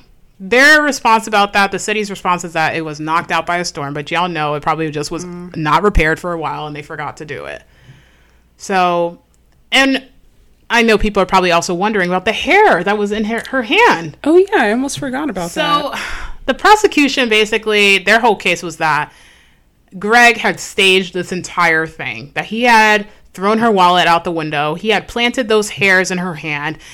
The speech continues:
Speaker 1: and that they came from a weave, like a wig or something like that, because they didn't have roots at the end of it. And they just said it was weird how it was intertwined in her fingers, and that if she had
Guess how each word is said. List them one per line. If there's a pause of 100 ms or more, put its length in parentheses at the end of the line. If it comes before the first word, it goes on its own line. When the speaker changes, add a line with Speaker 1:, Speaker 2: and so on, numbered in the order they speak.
(160)
Speaker 1:
and
that
they
came
from
a
weave,
like
a
wig (240)
or
something
like
that, (360)
because
they
didn't
have
roots
at
the
end
of
it. (540)
And
they
just
said
it
was
weird
how
it
was
intertwined
in
her
fingers,
and
that
if
she
had